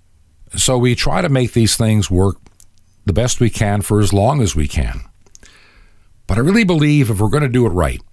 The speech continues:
we need to find, we need to find our own frequency, our own antenna,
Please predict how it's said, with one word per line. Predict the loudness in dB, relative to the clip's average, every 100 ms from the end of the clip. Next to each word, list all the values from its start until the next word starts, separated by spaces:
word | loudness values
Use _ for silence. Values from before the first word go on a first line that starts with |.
| _ _ _ _ -20 _ _ _ _ _ _ -20 -20 -20 -20 -20 _ _ _ -20 -20 -20 -14 -2
we | 2
need | 4 2 0
to | -2
find, | -2 0 0 0 -2 -2 -4 -6 -8 -14 -20 _ _ -20 _ _ _ _ _ _ -20 -20 _ _ _ -18
we | -4
need | -2 0
to |
find | 0 0 2 0 0
our | 0 0
own | 2 2 2 0
frequency, | -4 0 0 2 0 2 0 0
our | 0 0
own | 2 2 2
antenna, | 0 0 0 -2 -2